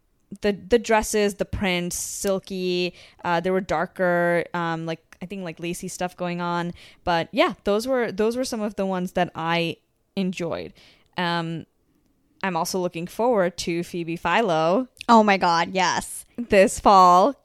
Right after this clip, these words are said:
Speaker 2: Can you explain Phoebe Philo for anyone who,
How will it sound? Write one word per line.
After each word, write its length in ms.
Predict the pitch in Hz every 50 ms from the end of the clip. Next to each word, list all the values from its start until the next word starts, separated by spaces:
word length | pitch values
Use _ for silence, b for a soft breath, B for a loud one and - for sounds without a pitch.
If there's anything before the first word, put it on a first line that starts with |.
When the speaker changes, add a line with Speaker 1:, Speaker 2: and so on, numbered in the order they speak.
| -
Speaker 2:
Can 180 | - - 269 247
you 280 | 262 262 269 277 294 277
explain 800 | - 285 - - - - 254 233 214 202 196 190 190 185 - - _ _ _ _ _ _ _ _ _ _ _ _ -
Phoebe 260 | - 208 196 180 190
Philo 480 | - 196 170 165 170 175 180 185 185 185
for 160 | - 185 175
anyone 460 | 170 180 180 175 175 180 175 175 185
who, 580 | 185 - - 185 180 175 - - - - -